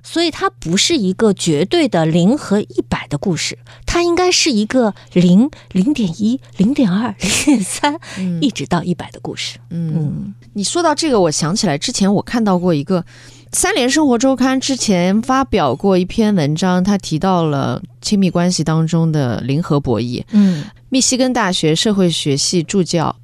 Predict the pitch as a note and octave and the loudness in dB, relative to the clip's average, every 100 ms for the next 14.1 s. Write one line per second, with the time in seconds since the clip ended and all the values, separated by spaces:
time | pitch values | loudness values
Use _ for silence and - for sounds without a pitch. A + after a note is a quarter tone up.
0 | - - - F#3 E3 C3 C#3+ A2 A2+ F#3 | -12 -6 -2 0 0 0 -2 -2 0 0
1 | G#3 F#3 F#3+ - - - - G3+ D#3+ D#3 | 0 0 -6 -12 -20 -20 -4 0 0 0
2 | D3 - F#3 F3+ E3+ C#3 - D#3+ C3 - | -2 2 2 4 0 0 -2 0 0 -2
3 | D3 - - G#3 D3 D#3 E3+ D#3+ D#3 - | -4 -6 0 2 2 0 0 0 0 0
4 | F3+ D#3 - C#3+ D#3 E3+ - D#3 C#3+ C3 | 2 0 0 2 2 2 0 0 0 0
5 | D#3+ D3+ C3+ - D#3+ A2 G#2 - - D3+ | 0 0 -2 -2 -2 0 -2 -6 -6 0
6 | D#3+ F3+ F3 F3 E3+ E3+ F3+ E3 C#3 D#3 | 0 2 2 2 2 2 2 0 0 0
7 | D3+ C#3 F3 D3 B2 B2+ C3 D#3 E3 D#3+ | 0 2 0 0 0 0 0 0 0 -2
8 | - - - D3+ D#3 F#3+ F#3+ G3 C#3 C#3+ | -6 -8 -4 0 2 2 2 2 2 2
9 | F3+ E3 D3 C#3+ E3+ E3+ E3+ E3+ F3+ - | 2 4 2 4 2 4 2 0 -4 -12
10 | - - G3 D#3 E3+ - D3+ F#3 D#3+ E3 | -6 -2 0 0 0 0 2 4 4 4
11 | F3 C#3+ C3 C#3 B2 C3+ A#2+ D3+ - - | 2 2 2 2 0 0 0 0 -2 0
12 | A#2 D3 G2+ - - - - G3 E3 - | 0 0 0 -4 -16 -10 2 4 4 0
13 | - - G3+ F#3 B2+ - D3+ E3+ C3+ G2 | -4 -2 0 0 -2 0 0 0 0 2
14 | F2+ | 0